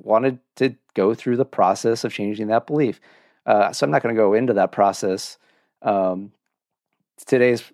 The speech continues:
really just about leaning in, becoming aware, and believing that it's possible to know and change your beliefs.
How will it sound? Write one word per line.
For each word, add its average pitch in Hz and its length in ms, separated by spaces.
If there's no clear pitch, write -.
really 127 320
just 104 140
about 104 220
leaning 113 240
in, 104 140
becoming 110 340
aware, 107 440
and 98 300
believing 104 540
that 98 200
it's - 200
possible 98 720
to 101 160
know 101 240
and 92 100
change 95 300
your 95 60
beliefs. 90 520